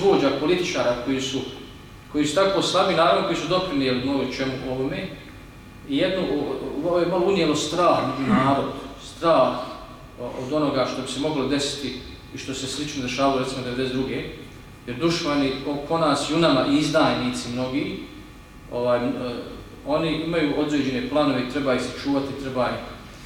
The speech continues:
treba ih spriječiti u tome. Zato je bitno da musliman zna kako da postupa u smutnji, da ne čini ono što može izazvati zlo i što može, jeli,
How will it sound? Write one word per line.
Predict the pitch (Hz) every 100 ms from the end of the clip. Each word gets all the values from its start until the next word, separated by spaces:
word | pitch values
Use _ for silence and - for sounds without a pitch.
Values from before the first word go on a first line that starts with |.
| -
treba | 185 160
ih | -
spriječiti | - 156 156 156
u | 120 -
tome. | - - - - - - - - -
Zato | 165 160
je | 156
bitno | 175 156
da | 135
musliman | 127 - 156 143 123
zna | 139 143 -
kako | 135 139
da | 123
postupa | 131 131 135 123
u | 117
smutnji, | - 95 - - - - - -
da | 131
ne | 127
čini | 165 156
ono | 143 127 -
što | -
može | 127 139 127 123 - - -
izazvati | 127 139 139 - 120
zlo | 143 156 160 156 - -
i | -
što | -
može, | 135 143 127
jeli, | 120 123 123 120